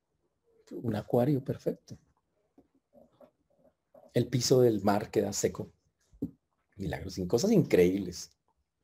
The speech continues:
Y la gente pasa toda una noche pasando dos millones y medio de personas, pues, al otro lado. Eso fue una noche larga, ¿no?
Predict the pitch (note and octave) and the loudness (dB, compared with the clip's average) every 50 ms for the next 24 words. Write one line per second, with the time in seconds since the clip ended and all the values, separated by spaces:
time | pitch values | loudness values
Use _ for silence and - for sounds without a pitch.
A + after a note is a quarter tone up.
0 | _ _ _ _ _ _ _ _ _ _ _ _ _ _ _ _ _ _ _ _ | _ _ _ _ _ _ _ _ _ _ _ _ _ _ _ _ _ _ _ _
1 | _ _ _ _ _ _ _ _ - B2 A#2 G#2+ G#2 G2+ A2 G2+ F2 A#2 A2 A#2 | _ _ _ _ _ _ _ _ -8 -6 -6 -4 -4 -4 -4 -4 -2 -2 0 0
2 | G#2+ - A2+ - - C#3+ D3 D#3+ D#3+ D#3+ D#3+ D3+ B2+ - - E3 - B2+ - - | 0 0 0 2 2 2 4 4 4 2 2 2 0 -2 -4 -6 -6 -6 -6 -4
3 | A2 G#2 G2+ G#2+ G#2 G#2 G2+ G#2 G#2+ G#2 G#2 G2+ G2+ - A2 G2 F2+ F2 F2 F#2+ | -4 -4 -4 -4 -4 -4 -4 -4 -2 -2 -2 -2 -2 -4 -4 -4 -4 -4 -6 -6
4 | - - - - - - D3 D#3 - - - - - - - - _ _ _ - | -8 -10 -12 -12 -12 -14 -14 -14 -16 -16 -18 -18 -18 -18 -18 -20 _ _ _ -10
5 | G2+ G2 G#2+ - - B2+ C3 D3+ G#3+ - _ _ _ _ _ _ _ _ _ _ | -10 -10 -10 -10 -12 -12 -12 -14 -16 -20 _ _ _ _ _ _ _ _ _ _
6 | _ _ _ _ _ - - - _ _ _ _ _ _ _ _ _ _ _ _ | _ _ _ _ _ -18 -18 -18 _ _ _ _ _ _ _ _ _ _ _ _
7 | _ _ _ _ _ _ _ _ _ _ _ _ _ _ _ _ _ _ _ _ | _ _ _ _ _ _ _ _ _ _ _ _ _ _ _ _ _ _ _ _
8 | _ _ - - - - - C#3 A2+ F#2+ F#2 G2 F2+ F2 - - E2 E2+ - - | _ _ -18 -16 -8 -2 0 0 2 2 0 -2 -4 -4 -4 -4 -6 -6 -6 -8
9 | - - D2+ D2 - | -14 -14 -16 -16 -18